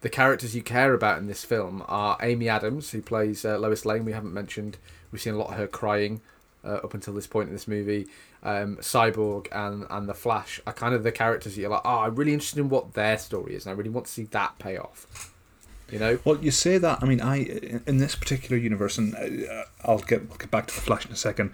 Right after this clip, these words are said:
Speaker 2: but just when you said, "Oh, I want to see more of this," I actually wanted to see, after seeing Batman versus Superman, I actually wanted to see a Batman movie,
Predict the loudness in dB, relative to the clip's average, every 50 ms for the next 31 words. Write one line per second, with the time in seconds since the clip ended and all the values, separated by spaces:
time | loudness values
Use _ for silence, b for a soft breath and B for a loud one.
0 | B B B B B B B B -2 -2 2 2 2 2 4 2 4 4 4 4
1 | 4 4 4 4 4 4 2 2 2 0 0 0 2 2 0 0 0 -4 -2 0
2 | 0 2 2 0 -2 0 2 2 2 4 4 2 2 0 -2 -4 -2 0 0 0
3 | 0 0 -2 -2 -2 -4 0 0 -2 0 2 2 2 2 0 0 0 0 0 0
4 | -2 -2 -4 -4 -4 -2 -2 -2 -2 -4 -4 -4 -4 -2 -4 0 0 2 4 4
5 | 2 2 -2 -4 -2 0 0 2 2 0 -2 B B B B B B B _ -8
6 | -8 -4 -4 -4 -4 0 0 0 2 2 2 2 2 2 0 -2 -2 -4